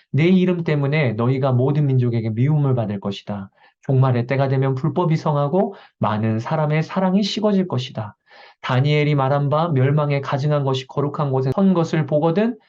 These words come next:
그때가 종말의 때가 이른 줄 알라. 거짓 그리스도들과 거짓 선지자들이 일어날 것이다." 예수님은 종말의 때의 징조에 대하여 말씀하시면서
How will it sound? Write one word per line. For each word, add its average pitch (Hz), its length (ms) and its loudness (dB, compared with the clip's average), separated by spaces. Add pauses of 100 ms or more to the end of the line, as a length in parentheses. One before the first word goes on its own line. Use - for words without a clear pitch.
(180)
그때가 196 460 2
종말의 160 500 2
때가 143 200 -2
이른 127 260 2
줄 127 140 0
알라. 104 440 -6 (300)
거짓 127 360 -2
그리스도들과 151 760 0
거짓 156 280 -2
선지자들이 190 920 0
일어날 196 420 2
것이다." 127 480 -6 (240)
예수님은 160 540 2
종말의 180 560 2
때의 151 420 0 (220)
징조에 170 640 2
대하여 135 300 2
말씀하시면서 120 1080 -2